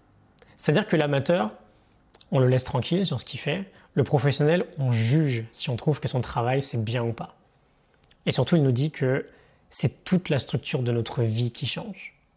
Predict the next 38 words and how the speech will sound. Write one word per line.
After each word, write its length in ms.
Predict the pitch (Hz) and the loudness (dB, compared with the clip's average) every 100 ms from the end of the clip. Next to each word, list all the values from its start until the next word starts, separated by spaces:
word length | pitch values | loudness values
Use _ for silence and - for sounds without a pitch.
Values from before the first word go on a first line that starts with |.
| _ | _
Tout 120 | - 170 | 2 4
devient 360 | 156 127 143 | 6 4 2
plus 160 | 135 147 | 0 0
simple, 320 | - 135 127 | 0 -2 -4
en 60 | 135 | -8
fait. 320 | - - - _ _ _ _ - | -10 -14 -18 _ _ _ _ -2
Parce 160 | 117 | 0
qu'on 120 | - 143 | 2 4
est 60 | |
dans 140 | 147 131 | 4 4
une 160 | 127 | 2
sorte 340 | 120 - 151 139 | 0 0 2 2
de, 140 | 127 | 2
euh, 240 | 139 127 - 208 _ _ - - _ _ _ | 2 0 -2 -10 _ _ -20 -20 _ _ _
si 140 | - - | -2 0
on 20 | |
reprend 320 | 110 - 165 | 0 0 2
des 140 | 143 139 | 2 2
termes 240 | 160 143 | 2 2
un 60 | 117 | 0
peu 100 | 117 | 2
plus 140 | 127 | 2
perchés, 360 | 139 120 160 139 | 0 0 0 0
on 80 | |
est 40 | 120 | 0
dans 100 | 120 | 0
une 80 | 123 | 2
sorte 180 | 170 | 2
de 80 | 139 | 2
mission 480 | 127 143 151 - 151 | 4 6 4 2 2
de 60 | 151 | 2
vie. 140 | 156 | 2
On 100 | 170 - | -4 -2
connaît 300 | - 165 185 | 2 4 4
notre 240 | 175 - | 2 2
priorité, 480 | 131 - 135 147 - | -2 0 2 2 2
en 80 | 139 | 0
fait. 300 | - - - | -4 -12 -18